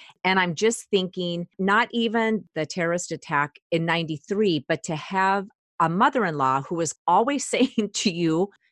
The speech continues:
you know, that your husband's gonna die. And, oh my, I just can't even imagine what that would feel like to be in that place in your mind and in your heart and trying to wrap your head around that.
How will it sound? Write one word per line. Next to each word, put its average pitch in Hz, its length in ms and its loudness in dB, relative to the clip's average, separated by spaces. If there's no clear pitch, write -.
you 190 80 2
know, 190 60 2
that 185 160 0
your 185 80 -2
husband's 214 360 0
gonna 175 240 0
die. 262 640 4
And, 156 360 2
oh 339 160 4
my, 247 180 2
I 196 80 4
just 262 180 -2
can't 302 220 0
even 277 220 2
imagine 180 560 0
what 156 160 0
that 175 160 0
would 165 160 -4
feel 277 280 -2
like 156 200 0
to 190 100 -2
be 220 220 2
in 214 120 4
that 160 220 2
place 185 640 -2
in 180 200 4
your 165 300 0
mind 196 480 0
and 160 140 0
in 165 140 -4
your 151 140 0
heart 226 540 2
and 156 120 -6
trying 214 320 -2
to 185 100 -4
wrap 185 260 0
your 160 120 -4
head - 260 -4
around 156 320 0
that. 135 240 2